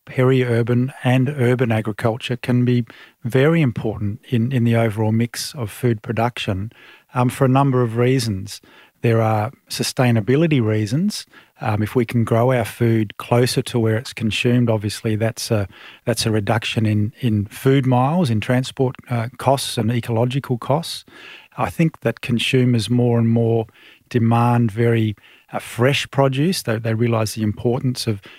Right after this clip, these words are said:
particularly, um, um, y-, you know, your, your, your, your fresh vegetables, your leafy greens and herbs and all that sort of thing, and, and, um,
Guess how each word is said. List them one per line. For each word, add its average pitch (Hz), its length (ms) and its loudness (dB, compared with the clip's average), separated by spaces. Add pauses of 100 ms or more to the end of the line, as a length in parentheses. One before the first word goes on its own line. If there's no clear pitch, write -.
particularly, 117 680 0 (220)
um, 98 420 -4 (500)
um, 107 200 -8 (120)
y-, 147 180 -6
you 127 80 -4
know, 107 100 0
your, 98 200 -6 (120)
your, 107 200 -4 (480)
your, 131 180 -4
your 120 120 0
fresh - 260 0
vegetables, 139 720 2
your 110 100 -2
leafy 127 340 0
greens 135 640 2
and 107 160 -4
herbs 131 280 2
and 131 80 0
all 127 120 2
that 127 180 -2
sort 123 180 -2
of 120 80 -2
thing, 127 340 2
and, 107 240 -2
and, 107 320 -2
um, 107 260 0